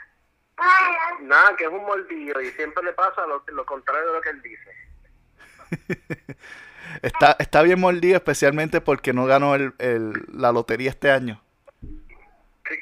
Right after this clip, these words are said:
Speaker 1: pues, <laughs> ¿qué podemos hacer sobre eso? Nada.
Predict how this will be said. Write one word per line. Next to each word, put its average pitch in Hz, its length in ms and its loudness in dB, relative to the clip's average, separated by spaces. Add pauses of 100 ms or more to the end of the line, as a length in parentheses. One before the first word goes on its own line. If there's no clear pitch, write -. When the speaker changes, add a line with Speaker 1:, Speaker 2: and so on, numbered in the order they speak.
(200)
Speaker 1:
pues, - 160 -4 (800)
<laughs> - 840 -14
¿qué 180 120 2
podemos 190 440 0
hacer 151 260 -2
sobre 139 260 -4
eso? 120 180 -10
Nada. 175 440 -6